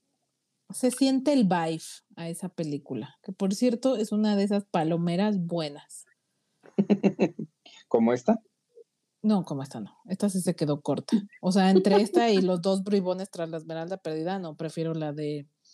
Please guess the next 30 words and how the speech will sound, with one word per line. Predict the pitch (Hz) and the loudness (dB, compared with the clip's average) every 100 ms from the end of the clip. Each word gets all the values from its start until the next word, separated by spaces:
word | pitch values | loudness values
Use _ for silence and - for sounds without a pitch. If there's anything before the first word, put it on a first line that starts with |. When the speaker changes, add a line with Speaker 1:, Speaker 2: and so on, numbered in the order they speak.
| _ - | _ -8
Speaker 1:
Michael | 175 170 | -4 2
Speaker 2:
Dos | 220 - | 4 4
Speaker 1:
Douglas. | 175 180 170 - | 4 4 4 2
Speaker 2:
bribones. | |
Speaker 1:
Es | 190 190 | 0 2
bu-, | 220 | 2
es | 226 | 2
buenísima. | 220 247 262 - 370 311 226 190 170 - - - - | 4 4 2 0 -2 0 2 2 0 -4 -12 -20 -2
Es | 285 302 | 2 4
de | |
esas | 359 440 | 4 2
películas | 311 247 220 294 294 | 4 2 4 0 0
que | |
está | - 240 | -2 2
en | 254 | 4
mi | 240 | 4
lista, | 233 254 254 | 2 0 -2
por | 190 | -2
cierto, | 226 202 240 | 0 0 0
debió | 220 190 | 0 2
haber | 196 214 | 2 0
estado | - 190 196 | 0 0 2
en | |
mi | 190 170 | 2 0
TikTok | 190 - 190 185 | -4 -2 -2 -2
de, | 185 185 196 - _ _ _ _ | 2 2 2 -2 _ _ _ _
es | - 202 | -4 0
una | 233 220 | 2 2
película | 202 202 180 160 | 2 2 0 2
mala | 175 214 226 214 214 | 4 4 6 4 2